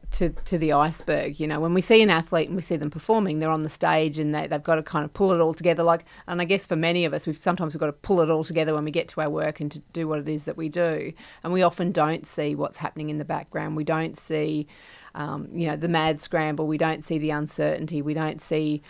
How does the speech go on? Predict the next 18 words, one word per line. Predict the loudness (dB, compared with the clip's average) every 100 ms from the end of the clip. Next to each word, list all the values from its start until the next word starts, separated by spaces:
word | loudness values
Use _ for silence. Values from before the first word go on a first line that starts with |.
| -14 -2
a |
lot | 2 2
of |
the | 0
hard | -2 -4 -4
work | -4 -4 -6 -6
and | -6
the, | -6 -8 -10 -8
and | -4 0
the | 0
effort | -2 -6
that | -10 -6
goes | -2 0 0
into | -2 -2 -2 -2 -2 -2 -4 -8 -10
creating | 0 2 2 2
that | -2 -6
performance. | -10 -8 -6 -6 -8 -8
So, | 0 2 4 2